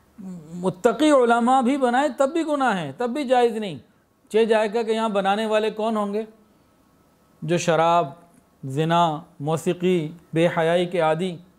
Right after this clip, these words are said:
مال پیسے کے پجاری، اور کوئی سیکولر بھی ہو سکتا ہے، کوئی کمیونسٹ بھی ہو سکتا ہے،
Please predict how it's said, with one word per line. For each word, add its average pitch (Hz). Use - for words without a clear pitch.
مال 170
پیسے 180
کے 180
پجاری، 170
اور 208
کوئی 175
سیکولر 185
بھی 190
ہو 185
سکتا 175
ہے، 170
کوئی 170
کمیونسٹ 175
بھی 196
ہو 175
سکتا 170
ہے، 151